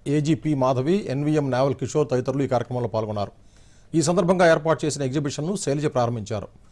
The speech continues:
Comptroller and Auditor General of India బాధ్యతలు స్వీకరించిన సందర్భాన్ని పురస్కరించుకుని ఏటా నవంబర్ పదహారున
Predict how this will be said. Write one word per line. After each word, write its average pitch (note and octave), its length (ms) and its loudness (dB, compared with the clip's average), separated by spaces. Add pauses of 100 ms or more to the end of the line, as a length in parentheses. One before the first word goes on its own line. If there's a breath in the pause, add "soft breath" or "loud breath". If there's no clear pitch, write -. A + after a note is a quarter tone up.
(320 soft breath)
Comptroller F3 520 6
and D#3 120 -2
Auditor D#3+ 320 2
General C#3+ 360 2
of - 140 -2
India C#3+ 200 2
బాధ్యతలు C3 380 0
స్వీకరించిన C3 460 -2
సందర్భాన్ని C3 480 0
పురస్కరించుకుని C#3 760 -6
ఏటా C3+ 240 -2
నవంబర్ C3 320 -2
పదహారున B2 480 -2